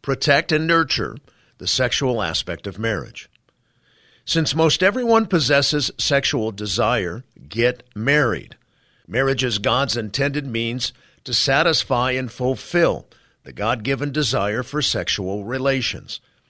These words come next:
If one does not have the gift of celibacy, and very few do,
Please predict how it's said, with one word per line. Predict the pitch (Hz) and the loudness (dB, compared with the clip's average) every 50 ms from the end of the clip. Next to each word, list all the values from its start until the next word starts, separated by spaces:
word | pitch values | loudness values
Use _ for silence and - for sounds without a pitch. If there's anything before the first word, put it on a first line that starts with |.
| _ _ _ _ _ | _ _ _ _ _
If | 80 82 | -16 -8
one | 92 120 139 135 | -4 -2 -2 0
does | 117 120 101 | 0 -2 -2
not | 110 131 135 151 156 | 0 0 0 2 2
have | 139 143 147 127 104 | 2 2 0 0 -2
the | 131 | -4
gift | 110 143 143 - - - | -2 -2 -2 -2 -2 -4
of | 120 - | -4 -4
celibacy, | - - - 175 175 180 165 127 104 101 - - - 78 85 123 165 - | -2 0 2 2 2 2 0 0 0 -2 -2 -2 -2 -4 -6 -8 -10 -12
and | - 82 78 | -14 -12 -4
very | 101 120 127 135 143 | -4 -2 -2 -2 -4
few | - - 160 156 151 | -4 -2 -2 -2 -2
do, | 147 117 113 95 80 67 73 110 127 | -2 -4 -4 -4 -6 -6 -8 -12 -14